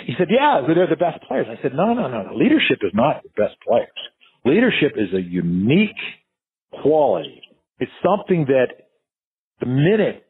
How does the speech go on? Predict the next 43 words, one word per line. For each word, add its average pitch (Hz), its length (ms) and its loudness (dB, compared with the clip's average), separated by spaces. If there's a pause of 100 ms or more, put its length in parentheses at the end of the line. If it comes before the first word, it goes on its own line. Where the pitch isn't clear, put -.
(120)
you've 151 300 0
got, 135 380 0
I - 40 -8
mean, 120 160 -4
you, 156 180 -2
you, 170 260 -4 (120)
you 196 480 2
do 185 120 4
not 156 440 0
become, 139 540 0 (220)
you 214 80 0
can 302 120 0
become 175 380 0
a 131 120 2 (120)
better 110 320 0
leader, 90 360 -8 (420)
but 139 100 -2 (500)
true 226 320 4
leaders 165 480 2
are 120 140 0
there." 90 400 -2 (140)
I - 140 -6
mean, 120 200 -2
and 110 120 0
that's 170 260 0
what 190 160 -2
Gabe 151 200 2
was. 147 300 0
Gabe, 175 240 2 (520)
Gabe 165 380 0
was 135 340 0 (420)
and 117 120 -8
is 123 360 0 (580)
a 113 60 -6
leader. 104 320 -4 (200)
And 101 180 2
I've 135 240 0
been 151 120 0
around 143 360 2
a 107 180 -6
couple 95 360 -6
that 110 180 -2
were 107 340 2